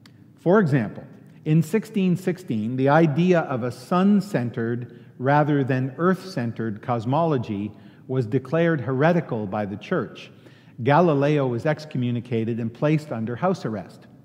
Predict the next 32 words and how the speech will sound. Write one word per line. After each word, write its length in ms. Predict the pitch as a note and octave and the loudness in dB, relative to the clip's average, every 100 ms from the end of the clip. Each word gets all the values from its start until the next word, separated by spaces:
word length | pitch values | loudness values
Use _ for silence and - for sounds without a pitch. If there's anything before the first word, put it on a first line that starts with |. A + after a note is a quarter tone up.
| - - - - - - - - - - - | -20 -20 -20 -20 -20 -20 -20 -20 -20 -20 -4
The 140 | D3+ | -4
problem 480 | - F#3+ G#3 A3+ D3+ | 2 4 6 6 2
was 140 | C#3 | 2
not 240 | A#2 C3 C3 | 0 -2 -4
with 120 | B2 | -10
science. 460 | - F3+ F#3 A2+ - | -6 -2 -2 -4 -6
The 140 | - | -10
problem 440 | - F#3 B3 F#3+ | -4 0 2 0
was 160 | C3 A#2+ | 0 -2
with 200 | C3 B2+ | -4 -4
a 60 | B2+ | -8
faulty 600 | - F3+ G3+ G3 G3 F3+ | -4 -2 -2 -2 -6 -2
interpretation 880 | D#3 - D3+ C3+ - C3 B2+ B2+ | -4 -4 -6 -6 -4 -6 -4 -6
of 80 | A2 | -6
the 80 | G2+ | -8
scriptures 680 | - G3+ G3+ - G#2 A2+ - - - - - - | -4 -2 -2 -4 -6 -6 -12 -20 -20 -20 -20 -12
about 360 | B2+ A#2 C#3 - | -4 2 2 0
the 80 | B2+ | -6
sun 600 | - - F#3 G#2+ G#2+ B2+ - - - - - - | -6 0 2 0 -4 -8 -10 -20 -20 -20 -20 -6
revolving 560 | B2 G#2+ C#3 C#3+ C3+ | -4 2 4 4 2
around 340 | B2 B2+ D3 D#3+ | -2 0 2 2
the 120 | B2 | 0
earth 300 | A2 G#2+ A2 | -2 -6 -6
in 120 | A#2 | -6
the 60 | A#2 | -4
book 260 | A2+ D3 C#3 | -2 -2 -2
of 120 | G#2+ | -8
Psalms. 640 | - D#3 B2+ F#2+ D#2 - - - - - - - _ - - - | -4 -2 -2 -4 -12 -20 -20 -20 -20 -20 -20 -20 _ -20 -20 -6
As 180 | C#3 B2+ | -2 -2
science 520 | - E3+ F3+ E3+ D#3 | 0 2 2 2 0
has 180 | C3+ B2+ | -4 -4
progressed, 600 | - B2 G#2+ A#2+ C3 - | -6 -6 -2 -2 -2 -6